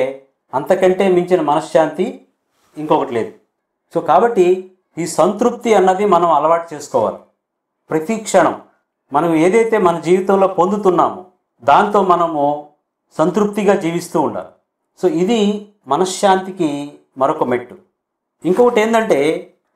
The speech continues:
మన ముందు ఏవైతే ప్రస్తుత పరిస్థితులు ఉన్నాయో వాటితో మనము పోరాడుతూ పోతే మిగిలేది దుఃఖము,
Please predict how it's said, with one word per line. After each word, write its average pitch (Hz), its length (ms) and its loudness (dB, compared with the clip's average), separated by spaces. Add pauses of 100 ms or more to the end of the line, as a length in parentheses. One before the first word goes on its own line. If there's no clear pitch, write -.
మన 160 220 2
ముందు 220 280 0
ఏవైతే 220 440 2
ప్రస్తుత 196 420 -2
పరిస్థితులు 196 600 -2
ఉన్నాయో 123 380 0 (440)
వాటితో 185 440 4
మనము 185 360 4 (440)
పోరాడుతూ 208 540 4
పోతే 190 400 0
మిగిలేది 180 460 2
దుఃఖము, 127 640 -2